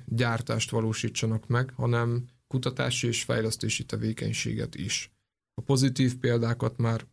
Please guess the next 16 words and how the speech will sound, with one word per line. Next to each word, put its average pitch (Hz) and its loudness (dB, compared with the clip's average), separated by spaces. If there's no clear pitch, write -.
látjuk. - -4
Említhetném 117 2
ugye 113 0
a 113 -2
Samsung 113 0
S 110 -4
D 113 -4
I-t, 113 0
aki 113 -2
a 113 0
befektetési 120 0
ügynökség 113 0
történetének 117 0
az 107 -2
egyik 110 0
legnagyobb 113 0